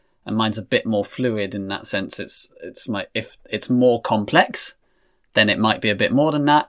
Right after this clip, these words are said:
If there's, for some reason it's incredibly simple, but the same size, I might offer a little discount 'cause it's just, uh, you know, it's a simple bird on a white background versus,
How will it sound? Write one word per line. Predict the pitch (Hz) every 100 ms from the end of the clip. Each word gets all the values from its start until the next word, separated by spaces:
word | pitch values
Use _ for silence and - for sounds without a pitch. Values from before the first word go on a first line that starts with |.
| -
If | 156 - -
there's, | 120
for | - 123
some | 135 127
reason | 117 110 113
it's | - -
incredibly | 127 110 127 117 107 104
simple, | - 165 - 104 104
but | - -
the | 104
same | 113 104 101
size, | - 95 98 104 -
I | 110
might | 107 98 113
offer | 107 -
a | 104
little | 101 104
discount | 104 - - 104 -
'cause | 104
it's | 98 -
just, | 104 - - - - - _ _ -
uh, | 117 110 107 107 - _
you | 135 117
know, | 98 -
it's | 113 -
a |
simple | - 156 127 -
bird | 117 120 113 110
on | 107
a | 107
white | 107 -
background | 117 110 110 107 104
versus, | 113 107 - 110 101 - -